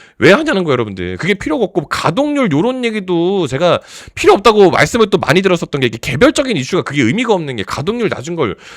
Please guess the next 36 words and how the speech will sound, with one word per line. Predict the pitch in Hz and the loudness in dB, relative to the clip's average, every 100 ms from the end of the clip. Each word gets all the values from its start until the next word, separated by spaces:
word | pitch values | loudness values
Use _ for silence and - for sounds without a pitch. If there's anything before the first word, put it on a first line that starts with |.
| - | -8
누가 | 135 208 | 2 4
몰랐냐고. | 175 131 202 320 165 113 101 104 | 4 4 4 4 0 0 -4 -2
뭐 | 98 | -4
이때도 | 147 254 208 | -2 0 2
알고 | 131 156 | 0 0
있었고 | 180 160 - 139 104 | -4 -6 -6 -6 -4
뭐 | 104 | -4
이때도 | 139 185 | 0 0
알고 | 101 120 147 | 0 -2 -2
있었는데 | 135 123 110 98 87 - - | -4 -6 -6 -6 -6 -10 -16
씨에이티엘 | - 269 285 285 277 196 | -4 0 0 2 2 2
계약했다고 | - 160 180 - 208 185 | 4 4 4 0 0 2
하니까 | 156 123 | 0 -4
또 | 120 | -6
바로 | 123 - 175 | -8 0 2
올라가 | 135 151 214 | 4 4 4
버리잖아요. | 185 139 107 85 | 2 2 -2 -6
그러다 | 78 147 120 | -4 0 0
이제 | 101 | -2
공매도 | - 147 190 | -4 -2 0
물량 | 196 160 | 0 -4
쌓이면서 | 131 139 175 151 | -4 -6 -6 -8
다 | 127 110 | -10 -14
주저앉아 | - 101 113 87 101 | -10 -4 -2 -2 -6
버렸던 | 85 85 | -8 -10
건데. | 73 71 - - - - - | -14 -14 -14 -16 -20 -20 -10
그러니까 | - 220 | 2 2
지금 | - 165 220 | 2 2 4
어차피 | - 135 233 220 208 208 190 | 4 4 2 2 -2 -2 0
이게 | - 147 180 | -2 2 2
시장 | 156 339 370 349 | 2 0 -2 -2
자체로 | 302 254 | -2 -4
같이 | 190 - - 277 | -4 -8 -4 -4
움직이고 | 247 214 185 | -4 -4 -4
있기 | 139 120 | -6 -6
때문에 | - 104 110 175 104 | -6 -6 -4 -4 -2